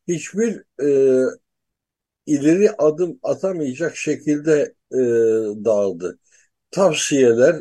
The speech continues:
dileklerle sınırlı bir toplantı oldu bu toplantıda. Bunun da sebepleri gayet sarih, gayet açık.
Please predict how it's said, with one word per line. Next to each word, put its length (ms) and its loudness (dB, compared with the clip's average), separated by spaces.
dileklerle 1120 2
sınırlı 800 -4
bir 380 -2
toplantı 640 -4
oldu 360 0
bu 120 -6
toplantıda. 920 -2
Bunun 260 4
da 100 6
sebepleri 640 2
gayet 400 0
sarih, 600 0
gayet 360 0
açık. 420 -8